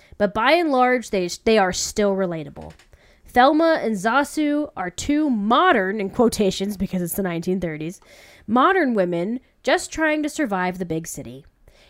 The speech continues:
They have jobs, trouble with, troubles with men, and almost never have troubles with each other.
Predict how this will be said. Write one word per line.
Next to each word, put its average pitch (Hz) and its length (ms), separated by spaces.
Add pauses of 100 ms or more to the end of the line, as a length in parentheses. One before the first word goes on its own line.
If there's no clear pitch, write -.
(120)
They 202 100
have 170 220
jobs, 262 640 (100)
trouble 180 280
with, 190 260
troubles 208 340
with 185 140
men, 247 420 (300)
and 214 120
almost 202 340
never 214 400
have 165 180
troubles 185 380
with 180 100
each 175 180
other. 123 300